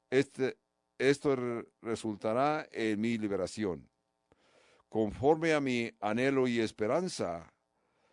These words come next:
de que en nada seré avergonzado". Yo siempre me siento bendecido como pastor. He pastoreado a gentes, he orado por ellos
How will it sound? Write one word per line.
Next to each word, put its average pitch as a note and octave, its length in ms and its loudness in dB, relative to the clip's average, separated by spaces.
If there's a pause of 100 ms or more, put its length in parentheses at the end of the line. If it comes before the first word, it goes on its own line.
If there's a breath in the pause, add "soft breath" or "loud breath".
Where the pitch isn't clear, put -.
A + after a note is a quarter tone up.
(120)
de A2 260 -2
que A2+ 340 -2 (340)
en G#2+ 160 0
nada C3+ 260 0
seré A#2 260 2
avergonzado". G2+ 840 0 (3500)
Yo A#2+ 160 2
siempre D3+ 320 4
me B2+ 140 0
siento C3+ 260 2
bendecido G2 720 -4 (220)
como G2 240 -4
pastor. A2+ 520 -2 (560 soft breath)
He A#2 80 -2
pastoreado A2+ 440 2
a A2+ 40 0
gentes, A#2 540 -4 (220 soft breath)
he A2 100 4
orado A#2+ 300 4
por A2 180 0
ellos B2 560 -2